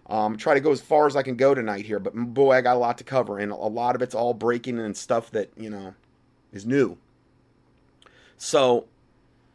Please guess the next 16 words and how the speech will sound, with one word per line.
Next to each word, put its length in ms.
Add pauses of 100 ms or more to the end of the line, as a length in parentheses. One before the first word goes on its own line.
(1600)
we 320
only 320
have 340
the 80
Lord 240
Jesus 340
Christ 360
is 80
the 80
whole 160
point 280
here. 120 (100)
We 200
don't 340
have 340
Trump 460